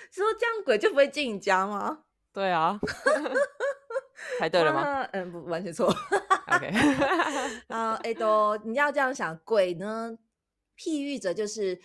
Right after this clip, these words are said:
Speaker 1: 对你来讲，它是有，嗯，对你是来讲是比较麻烦的角色。例如，他可能是你的长官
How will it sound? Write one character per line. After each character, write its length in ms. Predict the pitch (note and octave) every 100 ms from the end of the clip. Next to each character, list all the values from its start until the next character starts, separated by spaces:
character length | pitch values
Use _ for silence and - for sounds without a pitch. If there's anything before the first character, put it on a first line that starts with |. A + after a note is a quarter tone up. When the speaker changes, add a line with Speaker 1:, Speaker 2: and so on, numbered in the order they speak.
| _ _
Speaker 1:
对 120 | F4+
你 200 | A3+ E3+
来 160 | D#3 E3+
讲， 280 | F3+ D#3+ D#3+
它 140 | G#3
是 220 | A3 A#3
有， 400 | F#3+ D#3+ C#3+ C3 - - -
嗯， 460 | E3+ D#3+ D#3 D3 - _ _ -
对 140 | C#4+
你 120 | F#3+
是 120 | E3+
来 120 | A3+ E3+
讲 160 | D#3+
是 120 | F3
比 80 | G#3
较 440 | D#3+ D#3+ E3+ F3+ F#3+ -
麻 160 | D3+
烦 180 | F#3 D3+
的 80 | D3
角 160 | C3+ -
色。 160 | F3
例 120 | D#3+
如， 80 | B3+
他 80 | A#3
可 100 | G3+
能 80 | D3+
是 120 | -
你 100 | F#3+
的 60 | C3+
长 200 | D3 -
官 320 | - D3+ D3+